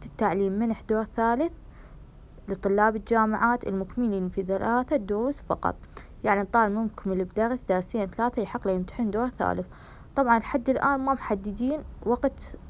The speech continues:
للدور الثالث، طبعًا بسبب أحوال العراق، وخاصة إحنا مر حاليًا بأحوال حرجة، فتقريبًا الأسبوع الجاي أو اللي بعده هم يحددون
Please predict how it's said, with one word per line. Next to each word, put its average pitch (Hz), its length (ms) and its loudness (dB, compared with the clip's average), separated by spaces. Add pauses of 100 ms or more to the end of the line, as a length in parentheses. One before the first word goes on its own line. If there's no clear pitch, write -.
للدور 208 420 2
الثالث، 202 400 0
طبعًا 220 240 0
بسبب 214 380 0
أحوال 220 360 0
العراق، 202 460 2
وخاصة - 520 -6
إحنا 208 280 -4 (440)
مر 214 80 2
حاليًا 208 440 2
بأحوال 208 440 -2
حرجة، 220 540 -2 (480)
فتقريبًا 233 500 0
الأسبوع 233 480 0
الجاي 208 300 2
أو 214 200 2
اللي 208 160 0
بعده 254 260 2
هم 254 200 0
يحددون 208 560 -2